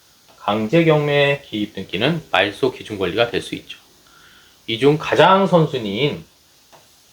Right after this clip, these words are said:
말소 기준 권리는 이천이십삼 년 십이월 십사 일 강제 경매입니다. 임차인의 대항력을 살펴보겠습니다.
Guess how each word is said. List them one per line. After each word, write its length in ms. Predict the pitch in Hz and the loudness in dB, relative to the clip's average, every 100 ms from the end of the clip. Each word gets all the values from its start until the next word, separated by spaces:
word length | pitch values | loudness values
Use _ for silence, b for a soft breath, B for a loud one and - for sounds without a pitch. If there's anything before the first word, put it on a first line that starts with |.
| - | -2
말소 560 | 104 127 - 175 175 | 0 0 0 6 6
기준 260 | - 120 123 | 4 -4 -2
권리는 500 | 104 87 104 127 82 - _ _ _ _ - | -2 -2 -4 -4 -8 -16 _ _ _ _ -10
이천이십삼 1300 | 127 156 - - 170 165 - 110 107 117 - 107 98 | -6 -6 -2 2 4 4 0 -10 -8 -8 -2 0 0
년 300 | 110 139 156 | 0 0 0
십이월 580 | - 180 156 156 147 147 | -4 -2 2 4 4 2
십사 440 | - - - 95 | -4 -12 -4 0
일 300 | 107 123 80 | 2 2 -2
강제 540 | - 117 120 120 170 160 | 0 0 0 2 2 2
경매입니다. 580 | 110 101 92 80 78 - _ _ _ _ _ _ _ _ _ _ _ _ _ _ _ | -2 -6 -6 -8 -18 -20 _ _ _ _ _ _ _ _ _ _ _ _ _ _ _
임차인의 840 | - 135 170 160 208 196 170 175 165 | 0 2 2 4 4 4 4 4 2
대항력을 680 | - 123 131 117 101 139 160 | 2 2 2 -2 4 4 4
살펴보겠습니다. 960 | - 175 - 170 104 95 - 69 - | 2 -4 0 0 0 -6 -8 -18 -20